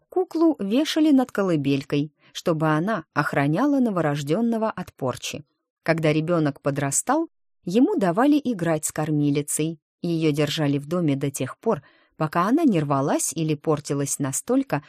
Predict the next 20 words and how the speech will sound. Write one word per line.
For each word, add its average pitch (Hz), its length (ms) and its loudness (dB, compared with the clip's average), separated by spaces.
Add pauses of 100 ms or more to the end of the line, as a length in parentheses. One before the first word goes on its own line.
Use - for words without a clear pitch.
(240)
что - 200 0
оставалось 196 600 -2
только 277 360 -2
её 175 360 0
выбросить. 139 720 -4 (480)
Также 214 560 2
ещё 170 420 0
до 156 140 0
рождения 147 680 0
ребёнка 170 500 -2 (360)
делали 320 460 2
куклу-сонницу — 151 1200 -2 (220)
которую 160 500 0
клали 165 340 0
в - 120 -8
колыбель, 143 520 0 (300)
чтобы 294 340 2
малыш 156 600 0
спал 302 420 -2
крепко 160 560 -2